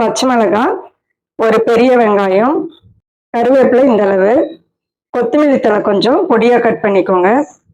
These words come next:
நான் வந்து கருவேப்பிலையே கொஞ்சம் கட் பண்ணியிருக்கிறேன். ரொம்ப பெரிய இலையா இருந்தா சாப்பிட்றக்கு ஒரு மாதிரி இருக்கும், அதனால கொஞ்சம் கட் பண்ணியிருக்கேன். வேர்க்கடலை கொஞ்சம், தேங்காய் வந்து திருவி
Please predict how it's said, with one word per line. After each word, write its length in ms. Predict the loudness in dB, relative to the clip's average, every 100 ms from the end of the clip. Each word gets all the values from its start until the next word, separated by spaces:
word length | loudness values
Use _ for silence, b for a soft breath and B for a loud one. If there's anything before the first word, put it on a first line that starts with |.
| _ -6 -2
நான் 160 | 0
வந்து 160 | 0 0 0
கருவேப்பிலையே 500 | 0 0 2 2 2
கொஞ்சம் 320 | 2 2 2 2 0 -4 -12 _ _ -8
கட் 180 | -6 -2
பண்ணியிருக்கிறேன். 640 | 0 2 2 0 -2 -2 -4 B B B _ -4
ரொம்ப 220 | 0 0 2
பெரிய 200 | 2 2 2 2
இலையா 240 | 2 2 2
இருந்தா 200 | 2 0
சாப்பிட்றக்கு 480 | 0 -2 -2 -2 0
ஒரு 80 | 0 0
மாதிரி 160 | 0
இருக்கும், 220 | -2 0 0
அதனால 300 | 0 0 0
கொஞ்சம் 300 | 0 0 0 -2
கட் 160 | -4 -2
பண்ணியிருக்கேன். 520 | 0 0 0 -2 -4 -4 _ _ _ _ _ 0
வேர்க்கடலை 520 | 2 2 0 0 0 0
கொஞ்சம், 400 | 0 2 0 -2 -6 -14 _ _ _ _ _ _ _ _ _ _ -2
தேங்காய் 360 | 0 2 2
வந்து 200 | 2 0 0
திருவி 300 | 0 2 2